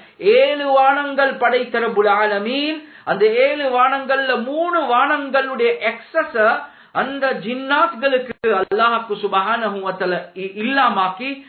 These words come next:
அப்படி ஒரு தடுப்பொண்டு உண்டாக்கினான். ஆனா எப்ப ஈருலக தலைவர் முஹம்மது ஸல்லல்லாஹு அலைஹி வஸல்லம் அவர்கள்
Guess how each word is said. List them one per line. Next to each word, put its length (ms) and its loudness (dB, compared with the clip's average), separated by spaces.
அப்படி 360 -8
ஒரு 260 0
தடுப்பொண்டு 600 -2
உண்டாக்கினான். 640 -8
ஆனா 160 2
எப்ப 520 2
ஈருலக 560 -2
தலைவர் 600 0
முஹம்மது 640 -4
ஸல்லல்லாஹு 640 -2
அலைஹி 360 -2
வஸல்லம் 500 -2
அவர்கள் 580 2